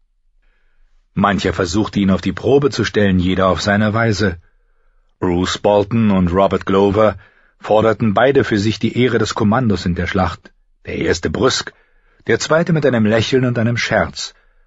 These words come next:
Die stämmige, grauhaarige Maege Mormont,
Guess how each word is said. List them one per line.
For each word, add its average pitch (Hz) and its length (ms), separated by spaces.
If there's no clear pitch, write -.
Die 90 100
stämmige, 113 580
grauhaarige 104 680
Maege 98 500
Mormont, 104 560